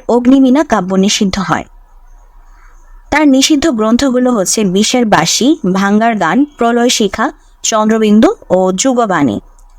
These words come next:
So, অগ্নিবীণা কাব্য কোন কবিতার জন্য নিষিদ্ধ হয়? সেটা হচ্ছে রক্তাম্বর ধ-, ধারিণী মা,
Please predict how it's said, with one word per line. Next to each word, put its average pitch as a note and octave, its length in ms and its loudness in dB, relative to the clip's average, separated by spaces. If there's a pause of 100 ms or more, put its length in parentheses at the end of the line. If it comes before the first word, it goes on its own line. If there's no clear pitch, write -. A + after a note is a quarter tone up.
(480)
So, - 140 -4 (100)
অগ্নিবীণা D#4+ 640 2
কাব্য G#3 720 -2 (220)
কোন D4 220 2
কবিতার C#4 420 0
জন্য C#4+ 160 2
নিষিদ্ধ C4 400 2
হয়? D4 240 -2
সেটা A#3 240 -4
হচ্ছে D#4+ 300 -2 (400)
রক্তাম্বর B3+ 640 0
ধ-, G3 360 -2
ধারিণী F#3 420 0 (220)
মা, F#3+ 240 0